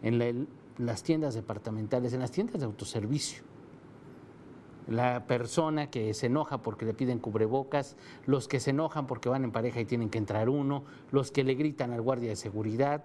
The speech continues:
los que se ofenden porque les piden que usen cubrebocas. De verdad, nos urge ser más empáticos, nos urge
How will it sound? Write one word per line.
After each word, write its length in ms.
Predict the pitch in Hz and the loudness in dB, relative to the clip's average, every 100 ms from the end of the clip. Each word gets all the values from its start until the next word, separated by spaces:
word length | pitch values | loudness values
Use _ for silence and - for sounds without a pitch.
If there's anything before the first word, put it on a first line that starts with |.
| - | -4
los 320 | 120 120 107 | -2 0 -2
que 140 | - 107 | -2 0
se 100 | 123 | 0
ofenden 540 | 98 180 185 180 247 | 2 2 4 2 -2
porque 320 | - 113 - | -4 -6 -4
les 160 | 104 - | -4 -2
piden 260 | 135 131 | 0 0
que 100 | 117 | -2
usen 180 | 117 117 | -6 -6
cubrebocas. 680 | 101 92 92 90 - - - - - - - - - - - - - - - - - 113 | -6 -4 -2 -4 -8 -16 -18 -18 -18 -18 -18 -18 -18 -18 -18 -18 -18 -18 -18 -18 -12 -2
De 120 | 117 | 0
verdad, 240 | 117 117 - - - - - - - - | 2 0 -2 -16 -20 -20 -20 -20 -20 -6
nos 240 | 120 120 139 | 0 0 4
urge 480 | 180 185 139 - - - - - - - - | 2 2 -2 -6 -10 -14 -20 -20 -20 -20 -16
ser 260 | - 120 110 | -4 -2 2
más 240 | 117 107 | 0 0
empáticos, 760 | 113 98 - - - - - - - - - | -4 -4 -6 -8 -14 -14 -16 -18 -18 -8 -2
nos 260 | 113 110 | 0 2
urge 340 | 156 160 - | 0 0 -6